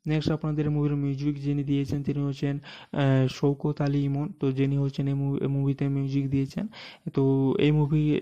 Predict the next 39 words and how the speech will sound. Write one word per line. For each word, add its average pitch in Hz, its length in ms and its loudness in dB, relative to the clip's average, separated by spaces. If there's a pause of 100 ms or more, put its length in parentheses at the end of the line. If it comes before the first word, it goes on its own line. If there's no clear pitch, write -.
(120)
ডাইরেক্টর 143 440 2
করেছেন 143 400 0
যিনি, 139 240 0
আহ, 139 480 0
মুভিতে, 139 520 0 (380)
আহ, 135 420 4
হচ্ছে 139 200 4
শাফিউদ্দিন, 143 720 2
আহ, 139 600 0
শাফ, 135 460 -2
আহ, 135 580 2
যিনি 139 300 0 (280)
এই 147 80 4
মুভিতে 139 400 4
ডাইরেক্টর 135 340 2
রূপে 139 260 2
মুখ্য 139 300 0
ভূমিকা 139 360 2
পালন 135 320 0
করেছেন। 143 420 0 (400)
তো 139 220 6
এই 143 100 6
মুভিতে 143 400 2
আরও 139 280 6
অনেকে 143 260 2
ক্যারেক্টারকে 143 520 2
আপনারা 143 420 2
দেখতে 139 300 2
পাবেন 143 220 2
এই 143 60 0
মুভির 143 260 0
মধ্যে, 143 300 2
আহ, 139 840 0
অভিনয় 135 400 4
করতে। 139 360 0
নেক্সট 143 300 0
হচ্ছে 139 180 0
আপনাদের 139 380 0
মুভির, 139 360 2